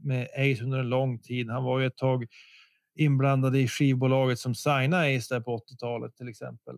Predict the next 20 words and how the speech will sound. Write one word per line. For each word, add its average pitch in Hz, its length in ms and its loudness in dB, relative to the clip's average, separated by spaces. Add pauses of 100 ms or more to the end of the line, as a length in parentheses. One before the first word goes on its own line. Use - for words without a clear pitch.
Så - 160 -18
han 131 100 -8
har 135 60 -8
ju 135 60 -6
alltid 127 220 -6
haft 139 140 -6
en 131 120 -4
nära 135 340 0
relation 135 460 -2
och 123 60 -2
han 127 120 0
är 147 40 2
ju 151 60 2
en 143 140 0
Kiss-fan 156 540 0
i 151 60 -2
grunden, 147 420 0
även 147 200 0
om 147 100 -2
han 135 140 -2